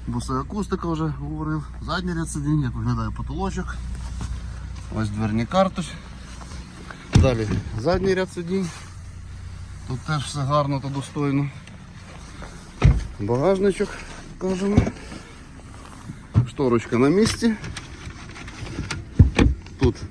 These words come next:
все теж комплектовано. Також, е, сабвуфер з ремкомплектом, це у нас компресор та балончик з пінкою. Аптечка є та знак аварійний. Все, доїхало, як то кажуть, ніхто по дорозі нічого не витягнув.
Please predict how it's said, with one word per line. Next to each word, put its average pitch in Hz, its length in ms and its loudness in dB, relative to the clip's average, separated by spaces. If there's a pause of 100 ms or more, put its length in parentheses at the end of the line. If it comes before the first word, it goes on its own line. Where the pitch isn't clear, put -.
(160)
все 110 280 4
теж - 360 4 (180)
комплектовано. 180 760 2 (580)
Також, 127 320 -2
е, 113 40 -6 (600)
сабвуфер 190 680 0
з 123 100 -4
ремкомплектом, 156 680 0
це 147 100 -4
у 143 40 -2
нас 143 140 -2
компресор 151 540 0
та 131 200 -4 (160)
балончик 135 460 -2 (100)
з - 80 -8
пінкою. - 460 -4 (920)
Аптечка 196 500 2
є 185 280 6 (560)
та 156 140 4
знак 107 360 0
аварійний. 110 480 2 (1200)
Все, 170 420 8
доїхало, 120 580 4
як 104 100 2
то 120 240 -2
кажуть, 110 220 -2
ніхто 135 240 0
по 131 100 -2
дорозі 123 340 2
нічого 113 380 0
не 117 200 4
витягнув. 104 640 0